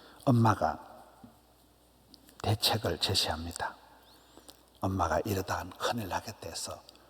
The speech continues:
외삼촌 집으로, 오빠 집으로 리버가가 이제 둘째 아들을 대피를 시키려고 사십사 절에 "네 형 노가 풀리기까지 몇 날 동안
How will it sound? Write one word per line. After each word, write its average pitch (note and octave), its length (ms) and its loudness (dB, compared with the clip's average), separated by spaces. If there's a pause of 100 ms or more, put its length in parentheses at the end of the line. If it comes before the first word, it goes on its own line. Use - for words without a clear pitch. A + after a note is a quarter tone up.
(140)
외삼촌 A2 640 0
집으로, - 340 -6 (580)
오빠 G#2 280 0
집으로 - 440 -6 (1300)
리버가가 F2+ 560 -8
이제 - 260 -16 (400)
둘째 - 300 -2
아들을 D#2+ 480 -4
대피를 - 420 0
시키려고 - 580 -2
사십사 - 600 2
절에 D2+ 280 -6 (2000)
"네 G#2 140 4
형 F#2+ 320 2 (720)
노가 A2 500 2
풀리기까지 - 840 -2 (1120)
몇 A#2 160 4
날 A#2+ 300 6
동안 E2 280 -2